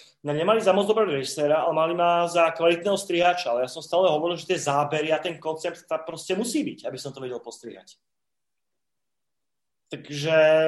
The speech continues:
ja som stále na tom, že režisér si proste musí vybrať tých, tých tvorcov, no. Však zober to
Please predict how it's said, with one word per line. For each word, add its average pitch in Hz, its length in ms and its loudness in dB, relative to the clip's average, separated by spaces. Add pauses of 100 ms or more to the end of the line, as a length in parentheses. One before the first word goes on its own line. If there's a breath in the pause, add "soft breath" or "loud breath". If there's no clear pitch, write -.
(200)
ja 170 100 4
som 185 140 -4
stále 196 240 4
na 170 160 0
tom, 202 160 -4
že 185 80 0
režisér 175 400 -2
si 190 160 -8
proste 185 480 -6
musí 196 260 -4
vybrať 202 300 -2
tých, - 60 -20 (840)
tých 185 160 -10
tvorcov, 196 480 0
no. 101 100 -14 (380)
Však - 160 -20 (320)
zober 175 240 4
to 180 100 -4